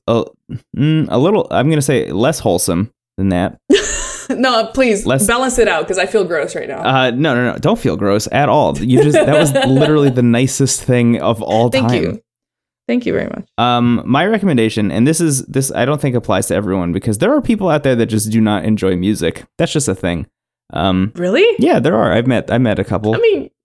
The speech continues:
Speaker 2: when you go in elevators, you, like, listen to it, so, like,
Speaker 1: Yeah.
Speaker 2: you
Speaker 1: Some
Speaker 2: can't
Speaker 1: people
Speaker 2: really
Speaker 1: just don't like
Speaker 2: escape it.
Speaker 1: music. Yeah. Um,
Speaker 2: Huh, all right.
Speaker 1: uh, but anyway, for those of you who, uh, are music <laughs> fans, which,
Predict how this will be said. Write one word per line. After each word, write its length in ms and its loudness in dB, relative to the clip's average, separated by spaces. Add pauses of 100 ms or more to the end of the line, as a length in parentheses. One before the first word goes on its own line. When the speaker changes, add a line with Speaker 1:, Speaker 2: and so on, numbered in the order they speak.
(440)
Speaker 2:
when 200 2
you 80 0
go 140 2
in 100 -2
elevators, 640 0
you, 120 -2
like, 160 0
listen 340 0
to 220 0
it, 200 0
so, 140 -6
like, 260 -6 (840)
Speaker 1:
Yeah. 240 2 (560)
Speaker 2:
you 80 -4
Speaker 1:
Some 160 0
Speaker 2:
can't 80 4
Speaker 1:
people 120 2
Speaker 2:
really 60 2
Speaker 1:
just 120 0
don't 100 0
like 160 2
Speaker 2:
escape 80 0
it. 60 2
Speaker 1:
music. 200 -4
Yeah. 220 0 (260)
Um, 240 0
Speaker 2:
Huh, 220 -8 (100)
all 80 -6
right. 260 -8 (380)
Speaker 1:
uh, 400 -2 (320)
but 340 -2
anyway, 440 0 (600)
for 160 0
those 200 4
of 80 2
you 460 4 (120)
who, 600 2
uh, 320 2
are 600 2 (400)
music 440 2
<laughs> 140 -8
fans, 680 -2
which, 360 -6